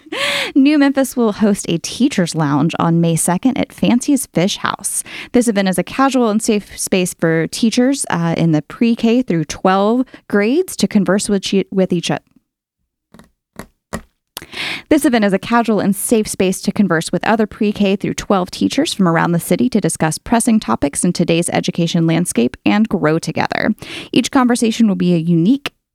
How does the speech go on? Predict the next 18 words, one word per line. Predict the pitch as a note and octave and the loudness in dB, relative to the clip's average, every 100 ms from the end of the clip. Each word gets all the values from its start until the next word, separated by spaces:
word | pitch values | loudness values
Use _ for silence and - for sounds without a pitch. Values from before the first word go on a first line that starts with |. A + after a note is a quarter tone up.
| _ _ _ | _ _ _
opportunity, | F#3 F3+ F#3 G#3+ B3 G4+ | -4 -2 0 2 2 2
and | - E3+ | 2 0
food | - G#3 F#3 | 2 2 2
and | F3+ | 2
drinks | F3+ - - | 2 -2 -2
will | D#3+ D3 _ | -4 -4 _
always | F#3+ F3+ D#3 D3+ | -2 0 -2 -2
be | - D3 | -2 -2
provided, | - D#3+ D3+ C#3 D3 G#3 | 0 0 0 0 -2 -2
which | G#3 - - | -4 -4 -4
I | E3 | -2
think | - - - | 0 -2 -4
we're | - F#3 | -2 0
all | - C#3+ | 0 0
a | C#3+ | 0
big | E3+ | -2
fan | - F3 D#3+ | 0 0 0
of. | B2+ F#3 | 0 -2